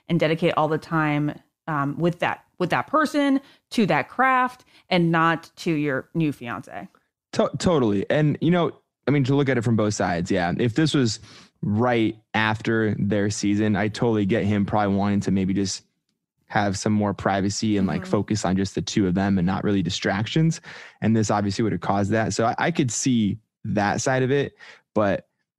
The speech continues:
Speaker 2: if she was excited, like, I, I put myself in his shoes. If, like, I had a fiance that was super excited and really wanted to, I, I would have been a hundred percent behind her to do it. But, um,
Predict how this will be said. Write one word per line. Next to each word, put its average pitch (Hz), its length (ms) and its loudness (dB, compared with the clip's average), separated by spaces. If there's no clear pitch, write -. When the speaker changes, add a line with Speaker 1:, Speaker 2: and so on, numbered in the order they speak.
Speaker 2:
if 175 100 4
she 214 160 0
was 165 140 4
excited, 110 460 0
like, 110 140 -2
I, 98 340 -2
I 113 80 0
put 110 180 -2
myself 107 380 0
in 101 240 0
his 110 200 0
shoes. 95 240 -2
If, 101 100 -2
like, 98 140 0
I 101 80 0
had 107 140 0
a 101 60 0
fiance 101 460 -2
that 90 100 0
was 92 120 -2
super 113 280 -2
excited 101 400 -2
and 92 120 0
really 107 200 0
wanted 95 340 -2
to, 170 180 0
I, - 60 -2
I 98 80 -2
would 98 140 0
have 90 200 -6
been 113 240 0
a 110 40 -2
hundred 120 180 0
percent 123 240 -2
behind 131 260 0
her 95 60 0
to - 80 -2
do 131 160 0
it. 87 120 -4
But, 98 280 -2
um, 98 520 0